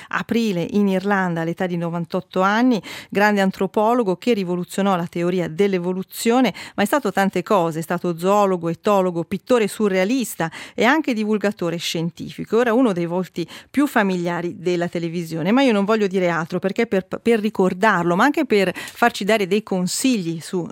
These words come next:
eh, come riscoprirlo, dunque quali testi, testi per esempio andare a leggere, abbiamo con noi ospite questa sera Marino Ognola, antropologo, giornalista, divulgatore scientifico, collabora con il quotidiano La Repubblica, è spesso nostro ospite.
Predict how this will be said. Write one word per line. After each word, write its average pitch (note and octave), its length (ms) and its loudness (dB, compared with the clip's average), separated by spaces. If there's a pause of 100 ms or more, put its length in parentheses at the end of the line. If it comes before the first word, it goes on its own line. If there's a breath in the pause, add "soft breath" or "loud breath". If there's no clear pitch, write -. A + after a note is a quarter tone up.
eh, F3 80 -4
come A#3 240 2
riscoprirlo, F#3 720 0
dunque G3+ 260 2
quali G3 240 0
testi, A3 320 0
testi G#3+ 460 -2
per F#3 140 -2
esempio G3+ 320 0
andare G#3+ 260 0
a B3 60 0
leggere, B3 420 -2 (300 loud breath)
abbiamo D4 340 2
con G3+ 240 2
noi E3 280 -4
ospite F3+ 440 -2
questa G#3 300 -4
sera E3+ 260 -6
Marino G3+ 300 0
Ognola, A#3+ 360 4
antropologo, G#3+ 800 0
giornalista, G3 720 -2 (260 loud breath)
divulgatore B3+ 600 0
scientifico, A#3+ 760 0
collabora G3+ 480 0
con F#3+ 160 -2
il F#3 60 -2
quotidiano F#3+ 480 -2
La F3 100 -2
Repubblica, A3 600 -4
è - 80 -8
spesso E3+ 340 -6
nostro E3 360 -4
ospite. A3 420 -2